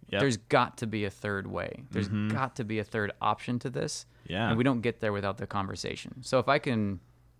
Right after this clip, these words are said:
Speaker 2: facilitate conversations and relationships with my life using humor and spirituality,
Speaker 1: Yeah.
Speaker 2: that's all I need.
Speaker 1: Right on, man.
Speaker 2: Yeah.
Speaker 1: Yeah, I mean, I,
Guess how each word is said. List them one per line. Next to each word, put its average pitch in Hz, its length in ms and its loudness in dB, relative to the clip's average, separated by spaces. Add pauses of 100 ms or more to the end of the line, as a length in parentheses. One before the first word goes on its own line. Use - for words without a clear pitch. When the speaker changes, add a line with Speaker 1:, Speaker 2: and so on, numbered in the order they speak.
(240)
Speaker 2:
facilitate - 840 -4
conversations 107 680 -2
and 95 100 -2
relationships 95 600 -4
with 120 120 -4
my 123 100 0
life 127 280 -2 (120)
using 110 380 2
humor 107 380 0
and 98 100 -4
spirituality, 107 680 -4
Speaker 1:
Yeah. 101 340 2 (680)
Speaker 2:
that's 113 400 0 (260)
all 110 160 4
I 101 120 4
need. 98 280 -4 (100)
Speaker 1:
Right 107 320 2
on, 123 240 2
man. 85 200 0
Speaker 2:
Yeah. 101 140 4
Speaker 1:
Yeah, 110 260 6
I 95 200 0
mean, 104 120 2
I, 104 60 4